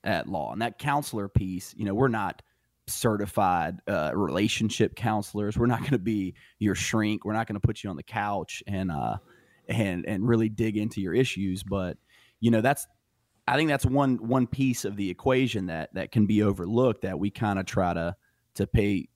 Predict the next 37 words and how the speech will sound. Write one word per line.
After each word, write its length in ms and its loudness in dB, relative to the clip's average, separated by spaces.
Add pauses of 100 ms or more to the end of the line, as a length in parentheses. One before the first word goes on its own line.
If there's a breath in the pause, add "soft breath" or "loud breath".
extra 360 0
attention 480 0
to. 320 -8
You 100 -6
know, 160 -6
some 220 2
of 60 2
these, 340 -2 (600)
some 200 4
of 40 4
the 80 4
times 340 2
that 140 -2
you're 80 -2
coming 280 0
to 60 -6
see 200 0
us, 100 0
it's 120 -2
not 180 2
always 300 4
a 40 -10
problem. 540 -4
You 100 4
know, 80 4
you 180 6
mentioned 360 4
we 100 4
don't, 200 2 (240)
we 180 0
want 260 2
you 60 0
to 60 0
have 180 0
a 60 -6
problem-free 680 -2
life, 480 0